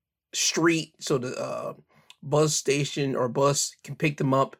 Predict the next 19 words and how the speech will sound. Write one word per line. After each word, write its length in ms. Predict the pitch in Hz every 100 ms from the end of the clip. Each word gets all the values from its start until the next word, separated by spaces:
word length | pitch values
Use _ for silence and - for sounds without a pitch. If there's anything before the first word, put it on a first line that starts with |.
| - - - -
and 540 | - 139 131 123 113
take 200 | - 156
them 100 | 151
to 80 | 127
school. 580 | - - 160 151 147 135
While 380 | 131 127 120 123
now, 480 | 143 143 139 135 - _
with 140 | 156
the 100 | 151
littlest 580 | 131 143 170 190 180 160
amount 280 | 160 160 151
of 80 | 143
snow, 540 | - 175 160 135 127 _ _ -
kids 300 | 151 135 147
are 80 |
being 540 | 131 120 135 131 127 117
just 440 | 131 123 - - _ _ _
staying 460 | _ - 175 160 147
home. 380 | 131 151 117